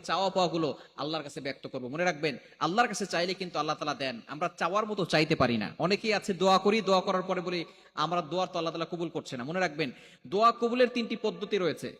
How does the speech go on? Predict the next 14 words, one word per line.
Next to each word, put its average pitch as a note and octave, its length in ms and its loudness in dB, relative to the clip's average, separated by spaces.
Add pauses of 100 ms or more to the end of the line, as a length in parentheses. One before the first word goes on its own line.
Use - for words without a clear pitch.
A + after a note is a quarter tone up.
এক E3+ 200 0
নম্বর G#3 180 0
হচ্ছে, B3+ 360 -2 (280)
আপনি F#3 200 -2
দোয়া G#3 220 4
করেছেন, A3 360 0
সাথে A3 240 0
সাথে A3+ 200 0
আল্লাহ G3+ 200 4
পাক F#3+ 120 0
রব্বুল E3 220 -2
আলামিন D#3+ 300 0
দিয়ে D3 160 -2
দিয়েছেন। A#2 360 -8